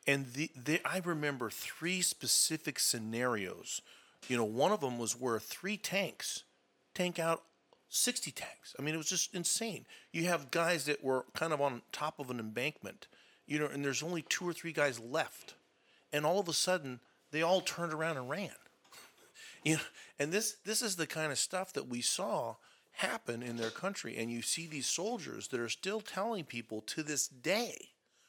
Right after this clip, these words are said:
of what happened when these, this insurmountable group of Arab countries came to try and capture, you know, their, their, their country, their city. And it was just, it's just astonishing. So when I say you should watch those,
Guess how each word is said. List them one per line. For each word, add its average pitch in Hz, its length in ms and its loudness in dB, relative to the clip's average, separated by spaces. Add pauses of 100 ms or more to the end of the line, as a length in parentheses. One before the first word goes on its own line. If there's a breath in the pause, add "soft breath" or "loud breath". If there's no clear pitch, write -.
(140)
of 131 120 -4
what 175 220 -2
happened 175 680 -6 (420 soft breath)
when 123 220 -4 (120)
these, 190 460 -2 (240 loud breath)
this 131 200 4 (340)
insurmountable 151 1500 2 (340)
group 185 320 -6
of 117 300 -2 (300 soft breath)
Arab 196 340 -2
countries - 640 -4 (260 loud breath)
came 202 440 -4
to 127 80 -4
try 127 300 0
and 107 120 -8
capture, - 680 -2 (340 loud breath)
you 123 100 -4
know, 113 200 0
their, 135 260 4
their, 123 320 0 (120)
their 120 160 0
country, 165 440 -6
their 143 180 -4
city. 160 400 -4 (460 loud breath)
And 131 140 0
it 131 100 0
was 127 140 -2
just, - 380 0
it's - 160 0
just - 300 2
astonishing. 139 840 2
So - 140 -2
when 139 140 -2
I 214 120 4
say 185 360 4
you 131 180 0
should 113 220 2
watch 143 520 -2
those, 85 400 -4